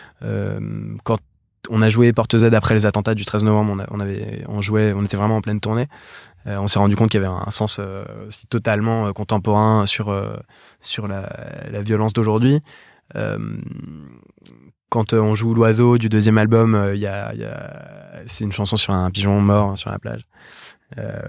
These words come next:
il y a des gens qui ont vu, euh, une, une allégorie de, des migrants. Donc, euh, voilà, c'est, c'est quand même, euh, les chansons sont aussi faites pour ça, pour donner des émotions, mais aussi pour ouvrir une,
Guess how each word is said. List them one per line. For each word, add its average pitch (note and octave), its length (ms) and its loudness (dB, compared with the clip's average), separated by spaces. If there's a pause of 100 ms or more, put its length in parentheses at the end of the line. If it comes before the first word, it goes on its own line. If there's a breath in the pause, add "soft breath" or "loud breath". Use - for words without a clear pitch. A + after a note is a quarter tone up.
il G#2+ 80 -8
y G#2+ 40 0
a G2+ 40 2
des A2 100 4
gens A2+ 120 4
qui A2+ 180 2
ont G#2 120 4
vu, A2 260 2
euh, G2+ 260 2
une, G#2+ 140 -2
une G#2 200 -2
allégorie G#2+ 380 2
de, G2 360 0 (340)
des G#2 160 0
migrants. A2 300 2 (1000 loud breath)
Donc, A#2 160 -2
euh, G#2+ 100 -6
voilà, B2+ 300 2
c'est, A#2+ 220 -8
c'est - 100 -2
quand B2+ 120 0
même, B2 120 2
euh, G#2 880 0
les G#2+ 120 0
chansons B2 280 2
sont A#2 140 2
aussi G#2+ 180 -2
faites G#2+ 160 -2
pour G2+ 140 -8
ça, C3+ 180 4
pour A2 140 -6
donner G#2+ 160 0
des G#2 160 -2
émotions, G#2 220 -2
mais A#2 80 2
aussi G#2+ 120 -4
pour A2 160 -6
ouvrir A#2 380 4
une, G#2 460 -2